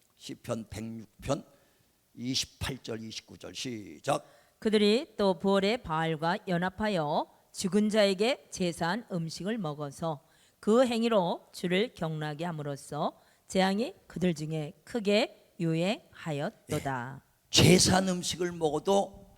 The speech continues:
Speaker 1: 재앙이 왔다는 거예요. 근데 우리 많은, 우리 성도들도요, 정말 제사 음식을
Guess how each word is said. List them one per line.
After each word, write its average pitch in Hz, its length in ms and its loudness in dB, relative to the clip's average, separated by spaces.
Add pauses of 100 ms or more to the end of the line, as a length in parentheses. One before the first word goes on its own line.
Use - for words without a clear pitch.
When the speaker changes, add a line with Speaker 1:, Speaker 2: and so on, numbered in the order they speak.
(640)
Speaker 1:
재앙이 165 480 6
왔다는 113 480 -2
거예요. 82 440 -18 (400)
근데 220 120 0
우리 196 300 0
많은, 170 540 -6
우리 156 220 -4
성도들도요, 147 1040 -8 (580)
정말 175 480 -2 (840)
제사 175 420 4
음식을 175 460 -2